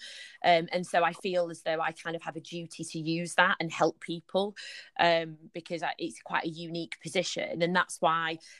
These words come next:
at the same time as starting my law firm, I also started a national campaign to change the law to require all workplaces to consider having, um, uh, wo-, uh, workplace mental health first aiders, because at the moment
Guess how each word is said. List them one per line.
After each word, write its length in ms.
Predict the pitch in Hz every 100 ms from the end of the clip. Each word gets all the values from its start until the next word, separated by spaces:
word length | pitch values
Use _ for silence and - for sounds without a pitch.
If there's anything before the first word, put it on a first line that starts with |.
| - 175
at 100 | -
the 80 |
same 400 | 175 - 190 185
time 320 | 180 190 185 175
as 100 | -
starting 320 | 180 143 165
my 120 | 160
law 240 | 180 196
firm, 280 | 180 - 160
I 100 | 156
also 280 | 175 170 151
started 400 | 156 - 151 -
a 80 | 156
national 380 | 156 - 160 156
campaign 460 | 165 156 156 151
to 100 | -
change 400 | - 160 160 -
the 80 | -
law 380 | 165 170 190 220 - - - - _
to 120 | - 185
require 480 | 175 - 180 165
all 220 | 180 190 170
workplaces 800 | 170 175 - 151 156 - 156 -
to 120 | -
consider 560 | - 165 - 170 160 160 - -
having, 460 | - 170 160 156 156 -
um, 560 | 156 156 156 151 151 - -
uh, 280 | - - -
wo-, 200 | 170 170
uh, 160 | 151 156
workplace 520 | 151 170 - 170 156 -
mental 200 | 160 165
health 220 | 165 -
first 260 | 160 156
aiders, 540 | 165 165 170 208 233 - - - -
because 300 | 175 - 175
at 120 | 170 160
the 60 |
moment 500 | 185 202 202 98 120